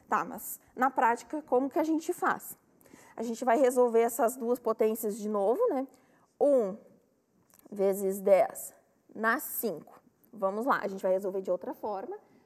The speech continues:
pra ficar mais fácil, certo? Então, eu vou olhar o meu, a, o número um, que é o número que tem aqui na frente. Eu vou imaginar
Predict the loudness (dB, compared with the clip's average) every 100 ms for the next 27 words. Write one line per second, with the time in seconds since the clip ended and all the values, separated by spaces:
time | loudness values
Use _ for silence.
0 | _ -10 -8 -8 -8 -10 -10 -14 -14 -20
1 | _ _ _ _ _ _ _ _ _ _
2 | _ -2 -2 -2 -6 _ -20 _ _ _
3 | 2 4 4 4 6 6 4 0 0 4
4 | 6 6 6 2 -4 -4 -2 0 2 2
5 | 0 -6 -2 -2 0 -2 0 2 2 2
6 | 0 2 2 2 -2 -2 -4 -4 -4 -6
7 | -2 -2 -2 -6 -20 _ _ _ _ _
8 | _ _ _ _ _ _ _ _ 4 4
9 | 4 2 2 -2 -2 -4 -2 0 0 0